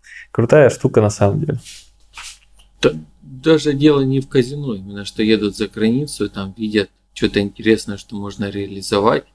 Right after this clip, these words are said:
Speaker 1: Мгм.
Speaker 2: реализуют и, и зарабатывают.
Speaker 1: Ну вот да, я вот считаю, что если,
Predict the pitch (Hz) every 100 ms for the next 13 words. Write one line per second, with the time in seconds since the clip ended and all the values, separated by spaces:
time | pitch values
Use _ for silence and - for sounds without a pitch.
0 | - 120 107 110 110 107 110 131 110 -
1 | - 95 92 92 _ 101 98 98 95 98
2 | 95 _ _ - 156 170 185 208 156 127
3 | 120 - 131 160 156 156 127 131 143 143
4 | 127 120 113 -